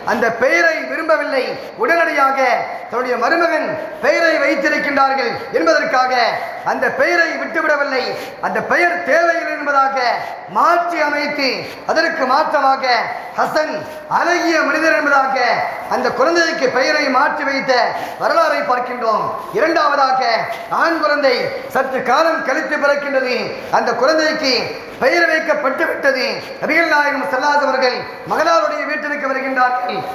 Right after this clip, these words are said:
"அன்னை ஃபாத்திமாவே, என்ன பெயரை வைத்திருக்கிறீர்கள்?" என்பதாக கேட்க,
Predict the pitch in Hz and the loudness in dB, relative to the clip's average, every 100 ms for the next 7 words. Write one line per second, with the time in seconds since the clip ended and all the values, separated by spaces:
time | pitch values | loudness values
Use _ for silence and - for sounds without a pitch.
0 | - 214 254 247 226 302 294 277 269 247 | -4 0 0 2 2 2 2 2 2 2
1 | 233 175 - - 220 339 330 - 302 320 | 0 -4 -10 -2 0 2 2 2 0 2
2 | 302 294 285 277 277 269 254 247 240 - | 0 0 -2 -2 0 2 2 2 0 -4
3 | - 262 320 294 277 277 269 262 - 254 | -2 0 2 2 2 0 2 0 2 2
4 | 220 | 2